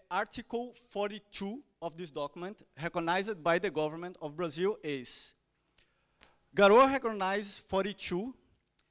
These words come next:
as the answer to the ultimate question about life, the universe, and everything.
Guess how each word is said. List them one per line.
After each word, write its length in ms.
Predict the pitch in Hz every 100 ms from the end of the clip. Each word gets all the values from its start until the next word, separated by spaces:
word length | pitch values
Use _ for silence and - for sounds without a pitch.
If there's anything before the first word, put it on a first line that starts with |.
| _
as 200 | 190 190
the 40 | - _ _ 208
answer 400 | 240 - 247 247 -
to 120 | 196
the 140 | 202 220 220 269
ultimate 580 | 359 277 277 - -
question 600 | - 196 208 - - 220 214
about 360 | 185 165 160 156
life, 380 | 143 160 170 - 151
the 100 | 156
universe, 640 | 151 170 190 170 185 - -
and 160 | 151 143
everything. 580 | 165 160 147 - 120 104